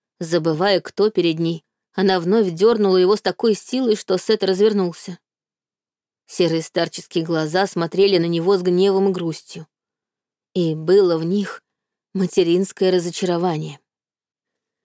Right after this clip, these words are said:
«Не виновата девчонка, не знала она. Служанки подстроили, а она, дуреха, сама им помогла». Как на духу выпалила нянька,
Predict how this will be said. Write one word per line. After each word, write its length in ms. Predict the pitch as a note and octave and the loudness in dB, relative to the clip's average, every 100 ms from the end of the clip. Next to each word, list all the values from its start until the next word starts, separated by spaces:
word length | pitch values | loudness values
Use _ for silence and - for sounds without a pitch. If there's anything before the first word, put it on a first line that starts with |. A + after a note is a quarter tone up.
| _ | _
«Не 220 | F4+ D4+ G3 | 0 2 4
виновата 680 | F#3+ F3 E3 D#3 E3 D3 | 4 2 2 0 -2 -2
девчонка, 680 | D#3 D#3+ - F3+ F3 - G3 - _ | -8 -8 -4 -2 -2 -8 -18 -20 _
не 180 | D#4 A3+ | 2 2
знала 520 | F3 F#3 F3+ E3+ D#3+ | 2 0 2 0 0
она. 260 | D#3+ D#3+ - _ _ _ _ - | -4 -10 -16 _ _ _ _ -12
Служанки 760 | - F3 D#3 F#3 F3+ D#3+ D#3+ | -2 -2 0 0 0 -2 -6
подстроили, 680 | D3+ C3 - - F#3 F3+ E3+ | -10 -10 -10 0 2 4 2
а 160 | F#3+ G3+ | 2 2
она, 200 | A#3+ G3 | 2 2
дуреха, 440 | G3 G#3+ G#3+ A3 | 4 4 4 0
сама 380 | G3+ G#3 F3+ G3+ | 0 0 2 2
им 120 | G3 | 0
помогла». 520 | F#3+ F3+ E3 E3+ E3 - _ _ _ _ _ _ _ | 0 0 0 -2 -4 -8 _ _ _ _ _ _ _
Как 180 | F3+ F3 | -4 -2
на 140 | F3 | -2
духу 420 | D#3+ D#3+ - A3+ | -2 -6 -2 0
выпалила 520 | F#3 F#3+ F3+ F3 E3+ | 2 0 2 0 0
нянька, 500 | E3+ G3 G#3 F3+ D#3+ | 0 0 0 -2 -6